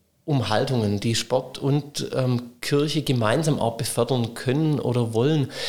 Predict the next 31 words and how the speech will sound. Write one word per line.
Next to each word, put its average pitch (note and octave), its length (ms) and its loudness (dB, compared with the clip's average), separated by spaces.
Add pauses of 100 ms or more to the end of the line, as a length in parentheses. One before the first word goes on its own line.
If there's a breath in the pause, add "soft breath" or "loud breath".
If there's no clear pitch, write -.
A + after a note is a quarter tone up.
(320 loud breath)
Und C#3 200 2
da C3 160 2
wollte D#3 200 2
ich D3 60 -2
mit C#3 220 0
dir D#3+ 80 4
noch D3+ 220 0
eine C#3+ 300 2
Runde D#3+ 280 2
drehen D3 300 2
und, F#3 240 0
und D#3 180 0
dich D#3+ 180 0
auch C#3+ 140 0
fragen, C#3+ 400 2 (460 loud breath)
gibt's - 260 -4
denn G#3 300 0
eine D#3 420 2
Haltung, C3+ 580 2 (240)
wo - 80 -2
du C#3+ 100 2
sagen C3+ 360 2
würdest, C3+ 380 0 (380)
ja, C#3 760 0 (100)
als, C#3 600 0
als C#3 240 2
Sportler, G#3 400 -2
aber F3 260 2
auch F3 80 -2
als D3+ 260 0
Mann D3+ 480 2